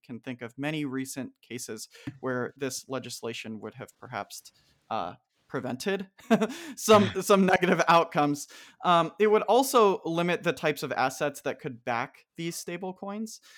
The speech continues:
Speaker 2: Mm.
Speaker 1: So, yeah, it's interesting. It was initially expected actually to move forward this week,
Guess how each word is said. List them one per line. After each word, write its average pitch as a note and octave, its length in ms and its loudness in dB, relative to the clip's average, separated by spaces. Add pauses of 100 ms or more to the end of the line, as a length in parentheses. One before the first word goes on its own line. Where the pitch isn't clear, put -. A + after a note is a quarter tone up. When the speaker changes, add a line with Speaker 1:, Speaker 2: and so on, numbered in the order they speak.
(180)
Speaker 2:
Mm. F#3 100 -12
Speaker 1:
So, E3+ 360 2 (400)
yeah, F3+ 180 4
it's - 160 -2
interesting. G#3+ 480 0
It G3+ 140 4
was C4+ 240 6
initially F#3+ 540 0
expected D#3+ 460 -4
actually C#3 420 -4
to D3+ 120 -10
move C#3+ 280 -4
forward C3+ 500 -2
this C3+ 260 -4
week, B2 420 -10